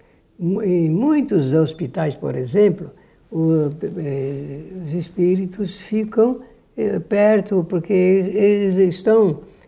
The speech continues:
eh, magneticamente presos ainda àquelas circunstâncias e situações deles ali. Depois, é claro que são, de alguma forma, atraídos pelo pensamento dos seus familiares nos lugares onde moraram.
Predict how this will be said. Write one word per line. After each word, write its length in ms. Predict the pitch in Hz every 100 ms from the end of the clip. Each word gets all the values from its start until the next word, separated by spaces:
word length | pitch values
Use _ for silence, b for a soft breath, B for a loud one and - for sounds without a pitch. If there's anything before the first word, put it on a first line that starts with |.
| _
eh, 180 | 208 165
magneticamente 1000 | 185 220 185 185 165 - 160 147 185 185
presos 500 | - - 190 170 160
ainda 400 | 165 151 196 170
àquelas 460 | 156 - 202 202 180
circunstâncias 1080 | - 190 196 170 - 175 190 185 - 190 170
e 80 | 190
situações 720 | - 185 196 170 196 190 190 -
deles 560 | 170 160 190 220 190 185
ali. 380 | 202 160 160 - b b b b -
Depois, 440 | 226 220 220 208
é 80 | 214
claro 420 | 196 180 196 190
que 300 | 185 202 190 B B
são, 400 | - - 220 202
de 120 | 180
alguma 360 | 175 156 202 160
forma, 640 | - 170 175 151 123 127 _ _ _ _ _ _ _
atraídos 1000 | 165 165 165 160 208 190 147 127 - - _ -
pelo 260 | 226 220
pensamento 640 | - 175 160 139 151 165 156
dos 160 | 160
seus 200 | - 160
familiares 880 | - 143 135 127 156 185 165 127 - b b -
nos 200 | 202 190
lugares 480 | 208 180 180 185
onde 180 | 185 185
moraram. 600 | 208 226 190 175 156 131